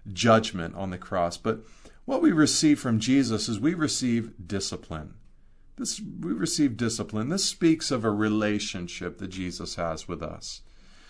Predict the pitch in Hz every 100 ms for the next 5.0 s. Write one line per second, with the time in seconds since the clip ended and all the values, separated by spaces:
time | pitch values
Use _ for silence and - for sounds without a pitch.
0 | - - 139 131 117 - 151 156 160 160
1 | 151 - 135 123 - - 90 78 73 -
2 | - - - - 113 117 120 139 139 117
3 | 120 107 107 113 110 90 - 90 85 -
4 | - - - - - 95 90 85 -